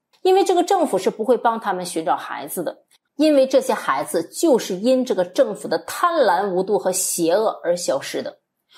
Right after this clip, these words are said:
我的一个朋友曾告诉我哈，他在大连火车站看到一溜这样的父母在那里，太可怜，都在寻找孩子。他走过去呢，对他们说：“你知道你们今天的罪是因为曾经这样的事情发生在别人的身上，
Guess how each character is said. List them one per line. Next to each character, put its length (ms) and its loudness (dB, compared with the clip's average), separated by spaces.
我 100 4
的 80 0
一 60 2
个 80 4
朋 200 0
友 80 2
曾 200 -8
告 200 4
诉 200 -2
我 60 0
哈， 260 -2
他 140 -2
在 120 -4
大 160 2
连 200 2
火 160 0
车 140 -6
站 260 2
看 240 -4
到 200 2
一 180 0
溜 260 6
这 140 0
样 120 0
的 80 -4
父 180 -4
母 100 -6
在 140 -6
那 180 -2
里， 260 -6
太 200 2
可 200 -6
怜， 320 -8
都 160 4
在 180 4
寻 200 -4
找 100 2
孩 240 -4
子。 300 -8
他 160 0
走 260 2
过 140 2
去 200 2
呢， 200 -2
对 80 2
他 160 0
们 140 -6
说 340 0
：“你 140 -2
知 320 0
道 200 2
你 220 2
们 200 0
今 300 2
天 180 0
的 100 4
罪 320 0
是 180 -6
因 140 0
为 100 2
曾 380 0
经 200 4
这 100 2
样 160 2
的 60 0
事 220 -2
情 220 -8
发 200 0
生 140 -6
在 140 2
别 340 4
人 140 2
的 80 0
身 260 -4
上， 260 -2